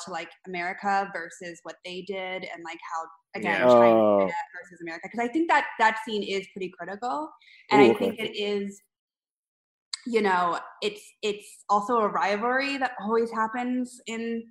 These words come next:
Speaker 3: Mm.
Speaker 1: all families, but oof, Chinese families are, are mean. <laughs> Uh,
Speaker 2: So then I
Speaker 1: sorry, I don't mean to say that. I don't mean to say that. I just mean, like, I have, I've just witnessed some Chinese families that, like,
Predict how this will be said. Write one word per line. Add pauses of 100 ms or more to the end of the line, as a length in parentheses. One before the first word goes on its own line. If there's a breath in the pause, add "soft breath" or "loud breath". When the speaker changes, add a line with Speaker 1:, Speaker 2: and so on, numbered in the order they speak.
(240)
Speaker 3:
Mm.
Speaker 1:
all
families,
but
oof,
Chinese
families (280)
are, (460)
are
mean. (120)
<laughs>
Uh,
Speaker 2:
So
then
I
Speaker 1:
sorry, (160)
I
don't
mean
to
say
that.
I
don't
mean
to
say
that.
I
just
mean,
like,
I
have, (180)
I've
just
witnessed (360)
some
Chinese
families
that,
like,